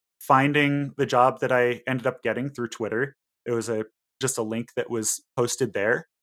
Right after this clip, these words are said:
And then I also started to look at a number of different job boards that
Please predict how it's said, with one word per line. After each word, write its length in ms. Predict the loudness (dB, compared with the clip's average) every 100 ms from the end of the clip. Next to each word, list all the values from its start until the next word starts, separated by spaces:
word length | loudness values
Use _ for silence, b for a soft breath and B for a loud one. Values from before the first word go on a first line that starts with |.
| _
And 200 | 4 6
then 320 | 8 6 4 -2 4
I 140 | 8
also 380 | 10 8 6 0
started 540 | 0 2 4 4 2 0
to 640 | -2 0 2 2 0 -2 -2
look 180 | 0
at 80 | 0
a 60 | -2
number 300 | -2 0 -2
of 120 | 0
different 540 | -4 -2 -4 -4 -6 -12 _ _ 0
job 260 | 2 2 2
boards 360 | 0 0 -2
that 240 | -2 -2